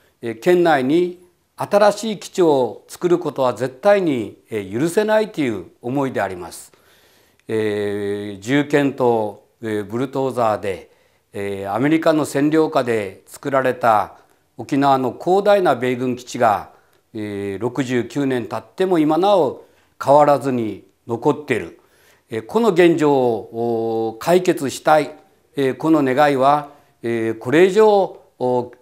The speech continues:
沖縄に、えー、新たな基地は作らせないという、えー、県民の思いであります。ですから、えー、安倍首相の移設条件付きでなければ、あ、基地の、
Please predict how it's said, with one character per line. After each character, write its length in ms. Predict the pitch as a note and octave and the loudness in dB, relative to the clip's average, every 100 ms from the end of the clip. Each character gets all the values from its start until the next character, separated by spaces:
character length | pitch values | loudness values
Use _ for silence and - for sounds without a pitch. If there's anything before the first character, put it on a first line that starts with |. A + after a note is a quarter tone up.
| - | -12
沖 220 | A#2 D#3 | -6 0
縄 240 | D3 C#3 B2+ | 2 4 2
に、 320 | A2+ F#2+ - - | -2 -6 -12 -10
え 240 | G#2+ G#2 | -8 -2
ー、 40 | |
新 160 | A#2 C3+ | 2 2
た 100 | C3+ | 2
な 120 | A#2 | -4
基 100 | G2+ | -6
地 120 | - A#2+ | -10 -8
は 80 | G#2 | -8
作 200 | - D3 | -4 0
ら 100 | F3 | 2
せ 120 | A3+ | 4
な 120 | A3 | 2
い 80 | G#3+ | 2
と 100 | C3+ | -6
い 80 | F#2+ | -8
う、 100 | E2+ _ _ _ - | -14 _ _ _ -10
え 120 | G#2+ | -8
ー、 60 | G#2 | -2
県 240 | D3+ D3 | 0 2
民 200 | C#3+ B2+ | 2 0
の 320 | A2+ G#2+ G2+ - | -2 -6 -10 -10
思 240 | A#2 C3+ C3+ | -4 -2 0
い 40 | |
で 120 | A2 | -2
あ 40 | F#2+ | -6
り 80 | |
ま 120 | E2+ E2 | -8 -14
す。 240 | - - _ _ _ _ | -18 -20 _ _ _ _
で 100 | C3+ | -6
す 100 | C3+ | 0
か 120 | D#3+ | 2
ら、 300 | D#3+ E3 D3 - _ - | 4 2 -2 -12 _ -8
え 420 | A#2 A2+ A2 A2+ | -4 -4 -4 -2
ー、 60 | B2 | 0
安 80 | C3 | 0
倍 100 | C3+ | -2
首 20 | |
相 320 | - G3+ F#3 | 0 2 2
の 360 | D3+ A#2 G2+ - - | 2 0 -4 -12 -10
移 100 | B2+ | -2
設 580 | E3+ D#3+ D3 A#2+ G#2 - | -2 0 -2 -4 -6 -16
条 320 | A2 G2+ B2+ C#3 | -14 -2 0 0
件 240 | D#3 C#3 | -2 -2
付 220 | C3+ - | -4 -6
き 20 | |
で 100 | C3+ | -4
な 140 | A#2 A2+ | -4 -2
け 120 | F3 | -2
れ 100 | F#3 | 0
ば、 300 | D#3 G#2+ - _ _ _ - | 2 0 -4 _ _ _ -2
あ、 380 | A2+ G#2+ G#2 - | 0 0 -2 -6
基 140 | D3+ | -12
地 160 | - | -4
の、 100 | C#3+ | 0